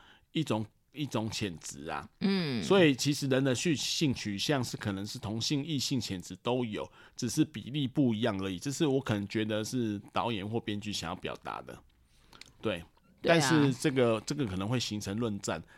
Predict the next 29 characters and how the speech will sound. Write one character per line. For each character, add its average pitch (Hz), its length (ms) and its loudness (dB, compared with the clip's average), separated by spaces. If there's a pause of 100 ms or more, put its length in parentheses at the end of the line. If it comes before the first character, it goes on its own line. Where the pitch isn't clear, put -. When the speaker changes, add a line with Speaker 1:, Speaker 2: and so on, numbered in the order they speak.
(120)
Speaker 1:
到 139 140 6
底 104 80 2
是 117 360 0
质 101 280 -8
的 110 140 -2
不 127 160 -6
同 92 180 -8
还 95 140 -6
是 110 300 -4
量 107 280 -4
的 90 80 -6
不 95 140 -14
同。 - 320 -14 (720)
Speaker 2:
嗯。 143 340 -2
Speaker 1:
对 104 140 0
啊。 78 120 -10 (400)
嗯。 95 180 -8 (280)
Speaker 2:
不 - 80 -2
过 247 140 6
就 247 180 2
真 226 260 2
的 196 240 4
可 180 160 2
以 175 280 2 (200)
感 135 320 2
受 165 360 0
到， 156 380 2
就 165 180 0
是， 139 720 -4